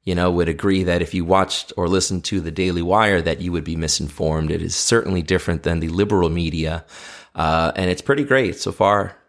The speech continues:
You know, just to give 'em a little more plug, 'cause I do enjoy it and I recommend that you check it out.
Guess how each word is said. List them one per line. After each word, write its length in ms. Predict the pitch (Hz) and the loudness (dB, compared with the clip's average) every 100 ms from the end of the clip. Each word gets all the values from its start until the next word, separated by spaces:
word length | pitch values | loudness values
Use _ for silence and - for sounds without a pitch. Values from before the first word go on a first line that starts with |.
| _ | _
You 100 | 95 | -6
know, 120 | 87 | -6
just 220 | 92 - | -6 -4
to 80 | 101 | -2
give 140 | 92 92 | 0 2
'em 60 | |
a 40 | 87 | 2
little 260 | 87 80 | 2 0
more 220 | - 92 85 | 0 2 2
plug, 500 | - 92 90 90 - | 2 2 2 0 -6
'cause 240 | 87 82 | -6 -4
I 120 | 82 85 | -2 -2
do 200 | 92 92 | 0 0
enjoy 400 | 82 87 90 90 | 0 0 2 2
it 80 | |
and 80 | 90 | 0
I 80 | 80 | 0
recommend 420 | 87 82 87 87 | -2 -4 -6 -6
that 100 | 76 | -6
you 60 | 76 | -8
check 300 | - 82 87 | -8 -8 -2
it 60 | |
out. 360 | 104 131 135 - | 0 2 0 -6